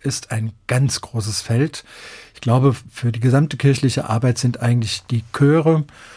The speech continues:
auch die Instrumentalkreise sind eigentlich das Feld, das am meisten blüht und gedeiht.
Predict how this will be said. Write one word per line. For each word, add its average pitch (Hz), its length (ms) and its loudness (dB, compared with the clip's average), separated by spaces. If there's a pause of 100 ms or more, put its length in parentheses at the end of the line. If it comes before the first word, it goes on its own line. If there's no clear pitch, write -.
(140)
auch - 160 -8
die 143 120 -6
Instrumentalkreise 117 1000 0
sind 117 320 0
eigentlich 113 300 -2
das 147 260 4
Feld, 143 560 2
das 123 160 2
am 113 320 2
meisten 131 480 2
blüht 135 340 2
und 117 160 -2
gedeiht. 113 540 0